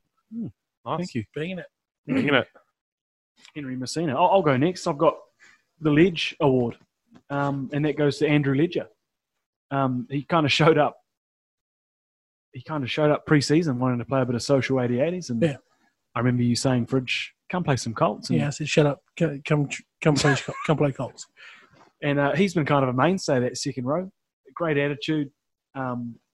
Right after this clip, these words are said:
Speaker 1: always happy to help out, polite and genuine. So he's my Ledge Award winner of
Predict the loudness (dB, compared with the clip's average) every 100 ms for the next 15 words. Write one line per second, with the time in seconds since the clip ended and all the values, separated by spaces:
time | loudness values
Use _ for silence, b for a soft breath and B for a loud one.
0 | -8 -2 0 0 -2 -2 0 0 0 -4
1 | -4 _ -6 -4 -2 -4 -4 -2 -4 -6
2 | -8 -8 -8 _ _ _ _ _ _ -6
3 | -2 -2 0 0 0 -2 0 2 2 2
4 | -2 -4